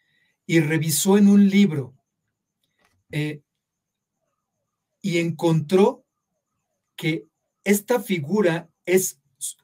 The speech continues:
sumamente parecida, eh, no me atrevo a utilizar la palabra igual,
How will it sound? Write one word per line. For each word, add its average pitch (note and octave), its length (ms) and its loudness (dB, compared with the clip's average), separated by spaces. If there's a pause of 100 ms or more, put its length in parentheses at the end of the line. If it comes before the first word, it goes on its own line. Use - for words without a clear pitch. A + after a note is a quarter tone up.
sumamente G3 920 0
parecida, D3 800 -4 (580)
eh, C#3+ 340 -2 (240)
no D#3 160 -2
me A#3 80 2
atrevo G3 340 0
a F#3+ 40 2
utilizar D#3+ 360 -4
la D#3+ 160 -4
palabra C#3+ 380 0
igual, C3 460 -6